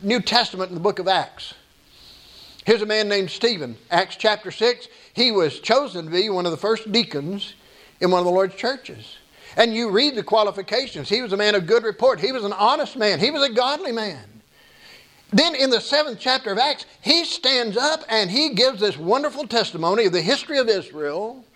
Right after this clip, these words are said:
And as he concludes that testimony, here's what he says, because he's a man full of faith, the scripture says. He says, "Israel had betrayed and murdered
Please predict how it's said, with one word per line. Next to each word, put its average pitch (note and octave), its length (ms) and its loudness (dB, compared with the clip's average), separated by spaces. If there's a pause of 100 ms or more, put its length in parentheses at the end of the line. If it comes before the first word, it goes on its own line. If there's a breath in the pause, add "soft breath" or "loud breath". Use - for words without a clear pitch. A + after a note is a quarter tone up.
(420 loud breath)
And A#3+ 240 2
as G#3+ 300 -2
he B3+ 120 -2
concludes A#3 540 -2
that C4+ 200 0
testimony, G3+ 640 -2 (160 loud breath)
here's C#4 260 2
what C#4 140 4
he C4+ 140 -2
says, F3+ 720 0 (640 soft breath)
because F#3 420 0 (140)
he's E3+ 280 0
a F3 100 0
man G3+ 260 2
full C#4 260 2
of - 80 0
faith, G3+ 280 0
the E3 80 -8
scripture - 380 -6
says. G3 260 2 (260 loud breath)
He A#3+ 160 0
says, F3+ 260 -2
"Israel B3 720 0 (140 loud breath)
had F3 260 0
betrayed A#3 760 -2 (160 loud breath)
and D#3 320 0
murdered G#3+ 520 2